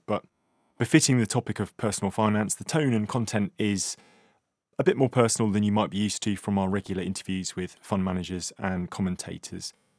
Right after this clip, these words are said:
That's because everything we talk about is filtered through the thoughts, actions, and feelings of one of the most seasoned personal investors in the country. As I've said before, this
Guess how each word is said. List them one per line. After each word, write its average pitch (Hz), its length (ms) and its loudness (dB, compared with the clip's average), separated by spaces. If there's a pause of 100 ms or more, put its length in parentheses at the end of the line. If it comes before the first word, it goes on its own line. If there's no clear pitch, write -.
That's 127 180 2
because - 260 0
everything 117 360 2
we 104 100 0
talk 113 260 -2
about 95 360 -2
is 123 280 0
filtered - 440 0
through 107 300 -2
the - 80 -12
thoughts, - 420 -4
actions, 92 640 -6 (440)
and 104 100 -2
feelings 131 360 4
of 107 100 -4
one 120 120 2
of 107 80 -2
the 110 60 -2
most 107 200 2
seasoned 107 360 0
personal 101 320 -4
investors 90 600 -6
in 95 140 -4
the 92 40 -8
country. - 520 -6 (840)
As 147 140 4
I've 156 80 -2
said 135 180 2
before, 113 320 0
this - 300 -6